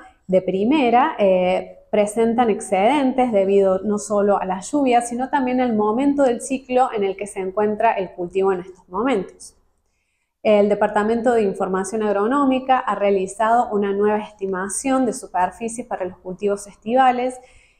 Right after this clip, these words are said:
y se ha determinado que ha disminuido la superficie destinada a maíz, a sorgo y a girasol, mientras que ha aumentado la de soja y maní en un dos y un uno por ciento, esto con respecto a la campaña anterior.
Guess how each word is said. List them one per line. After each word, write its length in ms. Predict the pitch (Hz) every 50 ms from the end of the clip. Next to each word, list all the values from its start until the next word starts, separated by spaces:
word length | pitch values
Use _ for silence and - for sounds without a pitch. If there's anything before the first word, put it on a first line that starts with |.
| _ _ -
y 160 | 269 285 277
se 120 | 285 285
ha 100 | 262 254
determinado 880 | 254 247 - 240 233 226 226 233 240 240 247 254 247 254 254 254 254 254
que 220 | - 277 269 269 -
ha 120 | 226 220 214
disminuido 1000 | 208 208 185 180 196 196 196 196 196 202 208 233 269 302 302 277 247 233 226 226
la 160 | 226 202 185
superficie 600 | - - - - 180 175 - - 208 - 226 226
destinada 1000 | 208 185 185 - - - 196 190 185 190 196 202 202 202 208 208 214 214 214 - - - -
a 320 | - 202 190 196 202 208 208 - - - _ _ _ _ -
maíz, 520 | 190 185 180 196 214 233 247 226 - - -
a 100 | 208 190
sorgo 520 | - - - 214 214 220 214 214 220 220
y 120 | 220 196 196
a 60 | 190
girasol, 880 | - - 196 196 196 202 - - - - 302 285 269 254 262 285 269 -
mientras 600 | 226 233 254 254 247 247 254 254 254 254 - -
que 360 | - - 294 285 277 277 269 -
ha 80 | - 214
aumentado 880 | 214 226 226 226 214 214 220 214 214 - 247 233 226 226 226 233 240
la 160 | 233 202 185 180
de 120 | 185 190
soja 540 | - - - - 262 254 - - - 226 - 226
y 80 | 208
maní 440 | 208 226 240 247 240 240 240 247 -
en 140 | 208 202 202
un 140 | 208 202 202
dos 280 | 220 226 254 254 -
y 80 | 220 202
un 100 | 196 190
uno 220 | 196 208 208 202
por 120 | 202 190 -
ciento, 520 | - 247 240 196 180 180 175 180 - - -
esto 340 | 214 226 220 226 - 262 262
con 140 | 226 190 185
respecto 520 | 175 180 180 - 202 202 - - 247 240 -
a 240 | 208 190 190 208 220
la 180 | 226 190 180
campaña 420 | - 185 170 165 175 175 180 170 170
anterior. 480 | 170 165 170 165 156 156 156 156 160